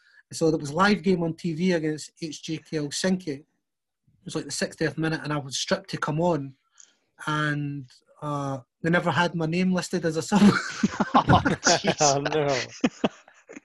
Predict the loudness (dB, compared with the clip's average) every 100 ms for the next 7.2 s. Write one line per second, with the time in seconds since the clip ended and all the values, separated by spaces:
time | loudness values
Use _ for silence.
0 | _ -6 2 6 6 4 -6 -20 _ _
1 | _ _ 0 2 4 4 4 4 4 6
2 | 4 4 4 4 2 -2 0 2 4 4
3 | 4 2 0 _ _ -6 -6 -4 -2 0
4 | 0 0 0 0 -2 -4 -2 0 0 2
5 | 0 0 -2 -2 0 0 2 2 2 -2
6 | -2 -4 -2 -2 2 2 4 2 0 0
7 | -2 -4